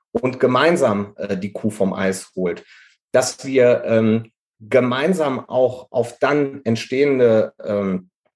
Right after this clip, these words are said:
Personalprobleme reagieren und so weiter und so fort. Also ich bin ja ein Freund davon, auch, äh, Chancen zu sehen. Und so groß das Dilemma der Impfpflicht ist, ich wünsche mir und hoffe, dass in der Kooperation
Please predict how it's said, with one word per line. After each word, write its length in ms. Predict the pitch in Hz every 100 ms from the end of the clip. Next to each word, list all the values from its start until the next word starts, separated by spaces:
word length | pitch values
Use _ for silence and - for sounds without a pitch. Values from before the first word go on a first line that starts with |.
| - - -
Personalprobleme 1300 | - 113 120 117 156 156 - 135 - 117 104 101 101 98
reagieren 500 | 95 92 92 90 -
und 240 | 147 143
so 160 | 143 120
weiter 280 | 120 -
und 140 | 117 120
so 120 | 120
fort. 360 | - - - -
Also 240 | 110 120
ich 160 | 117 -
bin 100 | 139
ja 100 | 127
ein 80 |
Freund 340 | 120 123 143 -
davon, 300 | 143 143 117
auch, 300 | 85 123 -
äh, 540 | 107 117 92 73 107 -
Chancen 480 | - 123 147 175 180
zu 200 | - 156
sehen. 560 | 139 139 165 240 - - - - _ _
Und 160 | 127
so 120 | 131 131
groß 300 | 117 165 165
das 200 | 151 -
Dilemma 320 | 123 139 147
der 180 | 113 -
Impfpflicht 520 | 151 - 123 117 -
ist, 380 | 202 - - _ _ _
ich 320 | 120 117 - -
wünsche 480 | 107 160 247 -
mir 300 | 196 196 190
und 260 | 180 123 -
hoffe, 220 | 185 190
dass 180 | 135 123
in 100 | 123
der 180 | 117 110
Kooperation 1200 | - 139 - 135 107 110 - 139 165 196 214